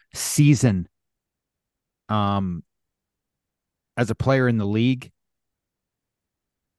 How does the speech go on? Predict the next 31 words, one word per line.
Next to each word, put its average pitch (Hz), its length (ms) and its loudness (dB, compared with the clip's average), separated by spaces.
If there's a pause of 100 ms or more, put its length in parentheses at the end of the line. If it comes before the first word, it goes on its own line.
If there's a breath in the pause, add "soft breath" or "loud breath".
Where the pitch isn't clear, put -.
(1600)
I 127 120 2
think 156 200 -2
that's 131 240 0
why 117 160 2
he 107 160 -4
garnered 110 560 -4 (460 soft breath)
six - 320 -4
million 113 320 2
dollars 101 400 0
on 95 100 -6
a 92 40 -8
three-year 95 340 -6
deal. 80 320 -10 (640)
Now, 107 240 2
Owen 127 300 4
Power 117 520 2 (480 soft breath)
is 117 120 -4
a 127 40 0
very 135 300 2
good, 117 480 0
uh, 113 280 -2 (200)
uh, 110 220 -4 (680)
player, 135 360 2
an 113 280 -6
up-and-coming 135 800 -2
player, 123 480 -2
has 113 420 -6
potential 131 800 -4
out 120 220 -4
the 113 80 -6
yin-yang. 107 560 -4